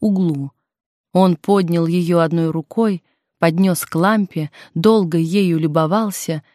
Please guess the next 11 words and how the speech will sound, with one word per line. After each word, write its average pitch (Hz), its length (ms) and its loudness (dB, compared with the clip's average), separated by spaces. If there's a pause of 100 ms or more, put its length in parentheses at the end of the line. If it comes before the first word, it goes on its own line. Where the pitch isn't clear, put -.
(200)
и 196 80 0
потом 226 300 2
поставил 208 500 -2
на 190 160 0
прежнее 180 480 0
место 208 520 -2 (220)
без 175 220 2
особого 196 500 0
усилия. 147 720 -4 (760)
Ламарт 160 480 0
заметил: 180 680 -2